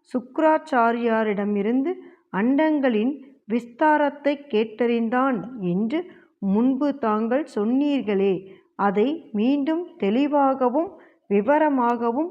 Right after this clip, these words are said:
எங்களுக்கு தாங்கள் கூறியருள வேண்டும்" என்று கேட்டுக்கொண்டார்கள். அவர்களின் வேண்டுகோளின்படியே சூதமா முனிவர் அந்த வரலாற்றை பற்றி அம்முனிவர்களுக்கு கூறலானார்.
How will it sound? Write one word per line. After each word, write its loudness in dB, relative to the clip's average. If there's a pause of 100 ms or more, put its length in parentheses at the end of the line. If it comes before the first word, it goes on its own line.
எங்களுக்கு -4 (280)
தாங்கள் 0
கூறியருள 0
வேண்டும்" -2 (320)
என்று 0
கேட்டுக்கொண்டார்கள். -4 (420)
அவர்களின் 0 (280)
வேண்டுகோளின்படியே 0 (220)
சூதமா 0
முனிவர் 0 (240)
அந்த 2
வரலாற்றை 0
பற்றி -8 (340)
அம்முனிவர்களுக்கு 2 (160)
கூறலானார். 0